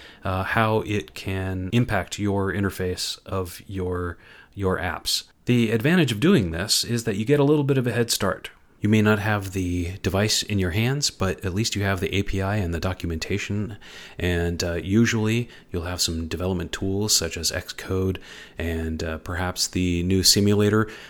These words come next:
that simulates the, in this case, the iPhone ten interface. Uh, so that at least gets you to a point where you can begin to,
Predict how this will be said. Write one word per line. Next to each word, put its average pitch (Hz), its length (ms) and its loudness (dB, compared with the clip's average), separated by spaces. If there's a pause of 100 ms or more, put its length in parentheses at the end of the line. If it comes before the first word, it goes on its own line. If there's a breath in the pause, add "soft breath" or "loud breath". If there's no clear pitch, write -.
(120)
that 85 300 0
simulates 98 540 4
the, 92 460 0 (120)
in 90 160 -4
this 92 140 2
case, - 340 0
the 85 360 -4 (100)
iPhone 90 500 0
ten 92 400 0 (460 loud breath)
interface. 110 560 4 (680 loud breath)
Uh, 92 260 2
so 95 500 2 (140)
that 113 260 -2
at 113 60 -2
least 120 320 0
gets - 320 2
you 107 440 2
to 95 520 -2
a 98 80 -4
point 120 320 0
where 95 100 -2
you 95 200 -2
can 92 440 -4
begin 104 460 -2
to, 95 540 2